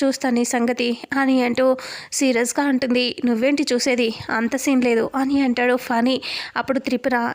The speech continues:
ఇలా అంటుంది, "నువ్వు అనుకున్నట్టుగా నీ పెళ్ళి జరగనివ్వను" అని అంటుంది. "ఆ పెళ్ళి ఎలాగైనా ఆపేస్తాను" అని త్రిపుర అంటుంది. "చూస్తాను, అది చూస్తాను" అని అంటూ, ఆ, ఫనీ అంటాడు.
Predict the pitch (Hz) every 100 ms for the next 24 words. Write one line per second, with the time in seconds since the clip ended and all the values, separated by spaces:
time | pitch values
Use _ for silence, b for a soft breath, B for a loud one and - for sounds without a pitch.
0 | - 262 262 233 226 247 254 254 - 262
1 | 247 247 262 254 247 240 233 233 240 269
2 | - 247 240 247 233 240 254 269 254 254
3 | 262 247 247 233 B B B - 302 277
4 | 311 - 240 226 247 247 254 - 247 254
5 | 226 240 262 - 247 254 254 240 262 254
6 | 233 262 254 247 240 233 - 262 240 254
7 | 254 247 262 254 240 233 240 247 247 B
8 | B B B - - _ _ - - -
9 | 320 330 330 285 226 233 285 285 247 240
10 | 214 220 269 269 262 240 233 269 247 B
11 | B B B - 240 240 247 262 240 269
12 | 254 240 247 233